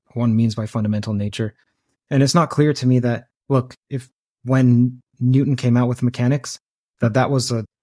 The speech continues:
net positive for the world because it made it, or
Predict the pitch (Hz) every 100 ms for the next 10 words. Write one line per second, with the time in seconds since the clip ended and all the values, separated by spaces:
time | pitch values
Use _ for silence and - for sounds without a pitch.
0 | - 110 123 135 - 131 131 123 120 117
1 | - 117 113 117 120 117 _ _ - 180
2 | 180 202 208 180 160 139